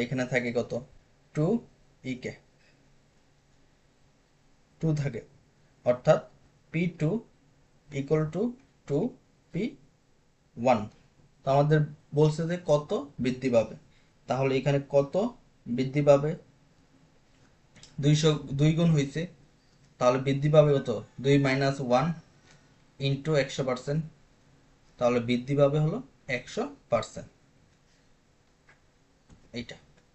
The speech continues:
এরপরে বারো নম্বর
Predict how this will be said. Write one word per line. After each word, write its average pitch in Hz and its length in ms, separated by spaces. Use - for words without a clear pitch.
এরপরে 165 280
বারো 135 260
নম্বর 160 200